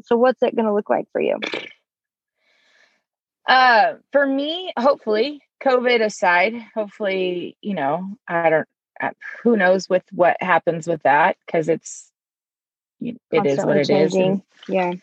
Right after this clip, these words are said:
Speaker 2: yeah. And we have to, we just have to adapt to that situation as it comes. But, um, you know, uh,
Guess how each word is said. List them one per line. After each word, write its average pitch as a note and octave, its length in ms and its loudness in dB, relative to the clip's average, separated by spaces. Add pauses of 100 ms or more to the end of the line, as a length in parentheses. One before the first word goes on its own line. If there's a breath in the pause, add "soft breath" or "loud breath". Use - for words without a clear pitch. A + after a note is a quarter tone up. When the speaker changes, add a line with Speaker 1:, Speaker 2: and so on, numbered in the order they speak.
(300)
Speaker 2:
yeah. F#3 580 2
And G#3 220 2
we G#3+ 100 4
have G#3 200 2
to, F#3+ 360 0
we G#3+ 140 -2
just G3 240 -2
have G3 200 0
to F3+ 380 0
adapt E3+ 600 0
to E3+ 320 0
that E3+ 240 2
situation E3+ 520 -8
as E3 140 -2
it - 180 -6
comes. F3 440 -8 (500 soft breath)
But, A3+ 320 2
um, F#3+ 480 0 (260)
you D#4 160 -10
know, G#3 380 0
uh, F#3 800 2